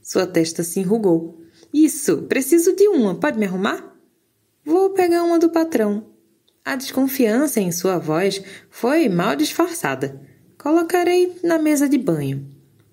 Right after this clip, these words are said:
"Valeu, Madalena. Você é muito bacana." E saí, para não ter que explicar o uso da navalha. Minhas pernas e minha virilha iam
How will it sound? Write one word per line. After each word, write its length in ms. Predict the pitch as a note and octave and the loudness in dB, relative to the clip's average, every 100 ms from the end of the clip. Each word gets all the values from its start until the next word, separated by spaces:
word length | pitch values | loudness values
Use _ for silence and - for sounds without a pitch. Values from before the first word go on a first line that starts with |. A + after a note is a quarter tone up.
| - | -8
"Valeu, 340 | A#3 C#4 B3+ | -4 0 2
Madalena. 680 | F#3+ F3 F3+ F3+ F#3 F3+ F3+ - | 2 0 0 0 0 -2 -6 -6
Você 240 | G3 F#3+ | -6 -2
é 80 | F3+ | -2
muito 220 | E3+ B3+ | -2 -2
bacana." 680 | - G#4+ A3+ F3+ F3 F3+ - _ _ _ _ _ | -2 -2 0 0 -2 -6 -16 _ _ _ _ _
E 120 | - E4 | 0 0
saí, 540 | F4+ F4 A3+ G3+ - - | 2 0 0 -2 -8 -8
para 200 | F3 E3+ | -4 -2
não 200 | E3 E3 | -2 -2
ter 220 | G#3 C4 | -2 -2
que 120 | C4 | -4
explicar 560 | - - A#3+ - F3 B3 | -8 -6 -6 -4 -2 2
o 140 | G3+ | 4
uso 200 | A#3 D4 | 4 4
da 140 | E4+ F4+ | 2 0
navalha. 520 | A4+ B3+ D#3 D#3+ D#3+ - - _ _ _ | 0 0 0 -2 -6 -16 -20 _ _ _
Minhas 260 | C4 D#4+ - | -2 -2 -2
pernas 400 | - F#3+ B3+ C#4 | -4 0 0 2
e 60 | C#4 | 4
minha 200 | C4+ B3 | 4 4
virilha 400 | F3+ F3+ A#3 - | 2 2 0 0
iam 420 | - C4+ F#4 G4 | -2 -2 0 -2